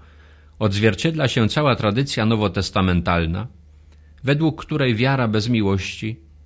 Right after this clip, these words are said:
jest wiarą martwą. Wiara, aby była żywa, potrzebuje urzeczywistniania się w dziełach miłości,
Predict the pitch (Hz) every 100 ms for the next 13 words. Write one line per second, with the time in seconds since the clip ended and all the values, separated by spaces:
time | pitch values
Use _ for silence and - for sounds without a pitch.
0 | - 104 101 101 90 82 87 92 117 107
1 | 87 - 85 120 120 - - - - -
2 | - - - - - - - - - 87
3 | 101 92 87 85 87 - - 95 98 104
4 | 143 135 113 110 87 85 85 - - -
5 | - - - - - - 147 151 - 113
6 | 147 156 139 104 110 - 107 98 - 131
7 | 131 113 110 98 120 117 98 104 107 92
8 | - - -